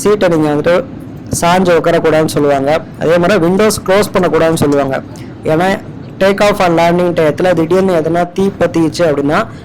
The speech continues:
நீங்க டக்குன்னு வந்துட்டு அந்த விண்டோ வழியா தான் பார்க்க முடியும். அதனால தான் வந்துட்டு எக்காரணத்தை கொண்டு விண்டோ வந்துட்டு டேக் ஆஃப் and லேண்டிங் டயத்துல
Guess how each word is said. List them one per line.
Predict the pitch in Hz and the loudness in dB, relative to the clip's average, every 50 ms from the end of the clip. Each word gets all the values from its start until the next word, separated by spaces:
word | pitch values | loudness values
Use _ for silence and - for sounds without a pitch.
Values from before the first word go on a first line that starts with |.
| - - - - - 156 | -18 -18 -14 -6 -4 -2
நீங்க | 160 156 151 151 - | 0 0 0 0 0
டக்குன்னு | 165 160 - 214 214 202 185 | -2 0 0 0 2 2 2
வந்துட்டு | 170 170 - 190 196 202 180 | 0 0 0 2 2 2 2
அந்த | 160 147 139 139 | 2 0 0 0
விண்டோ | 165 175 190 208 202 | 0 0 2 2 4
வழியா | 190 185 180 175 190 | 4 4 4 4 2
தான் | 196 185 - | 0 0 2
பார்க்க | 170 170 170 - 180 160 | 2 0 2 0 0 0
முடியும். | 151 156 170 165 147 | 2 2 2 2 2
அதனால | 139 143 160 170 170 165 165 170 | 2 0 0 2 2 2 2 2
தான் | 180 180 165 | 2 2 2
வந்துட்டு | 156 151 143 - 165 190 247 - - - - - - - 151 151 | 0 0 0 2 0 0 0 -2 -10 -16 -16 -16 -8 -4 -4 -4
எக்காரணத்தை | 143 - 180 180 175 175 180 170 165 170 | -2 0 0 0 2 2 0 0 2 0
கொண்டு | 170 175 190 190 160 156 | 2 2 2 2 2 2
விண்டோ | 165 175 190 196 190 185 175 160 | 0 2 2 4 4 4 4 4
வந்துட்டு | 147 147 - - 135 - - | 2 0 0 -2 -2 0 0
டேக் | 170 170 - 175 | 0 0 2 0
ஆஃப் | 180 165 - 165 | 0 0 0 0
and | 151 147 151 | 0 0 0
லேண்டிங் | 156 160 160 160 156 - 156 | 0 2 0 0 0 0 0
டயத்துல | 151 147 - 156 165 185 | 0 0 0 0 0 0